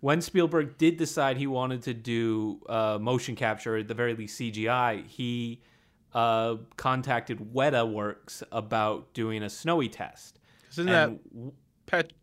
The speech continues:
Speaker 2: uh, Peter Jackson's company?
Speaker 1: Exactly.
Speaker 2: Okay.
Speaker 1: So, so they do, they do the test, and at the end of the test,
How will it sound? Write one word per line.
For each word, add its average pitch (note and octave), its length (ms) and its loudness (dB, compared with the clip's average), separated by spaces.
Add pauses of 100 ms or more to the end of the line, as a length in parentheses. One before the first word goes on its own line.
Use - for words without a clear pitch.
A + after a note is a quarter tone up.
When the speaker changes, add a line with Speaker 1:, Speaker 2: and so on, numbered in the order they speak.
Speaker 2:
uh, C#3 200 6
Peter D#3 220 -4
Jackson's D3 400 -2
company? F3+ 400 -4 (600)
Speaker 1:
Exactly. C#3+ 640 -2
Speaker 2:
Okay. A#2 260 -6 (240)
Speaker 1:
So, C#3 600 4
so D3 260 4
they D#3 240 4
do, E3 600 6
they C#3+ 260 0
do D#3 180 2
the D3 120 0
test, E3 580 -2
and C3 120 0
at C3+ 120 -2
the C3 120 -2
end D3 180 2
of C3+ 100 2
the B2+ 80 -4
test, - 640 -2